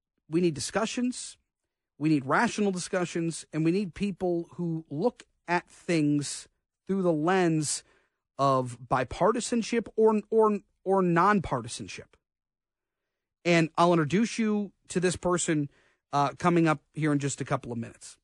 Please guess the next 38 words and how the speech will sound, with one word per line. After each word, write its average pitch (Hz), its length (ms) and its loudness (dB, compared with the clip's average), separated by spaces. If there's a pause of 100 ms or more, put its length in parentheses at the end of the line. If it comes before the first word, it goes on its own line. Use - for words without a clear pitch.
(160)
Uh, 135 200 -2
I 131 40 -6
do 151 140 -2
want 208 160 0
to 190 40 2
get 170 180 -6
you - 40 -14
caught 175 220 2
up 165 160 0
on 156 80 0
a 143 60 -4
couple 156 260 -4
of 147 80 -2
other 143 260 0 (320)
things 165 280 2
making 160 300 2
headlines, 147 520 0
though, 139 140 2
today. 135 580 -4
Um, 123 340 -4 (160)
uh, 131 100 -14 (580)
Ken 233 180 0
Calvert 147 440 2
has 117 100 -16
passed 127 340 -8
away - 260 -18 (580)
at 151 120 0
the 151 160 -2
age 156 240 0
of 131 100 -4
seventy-two. 127 640 -4 (120)
And, 151 200 -2
and 160 200 0
this 220 400 0
is 180 480 0 (440)
somebody 180 400 2
who 165 160 0
has, 170 320 -2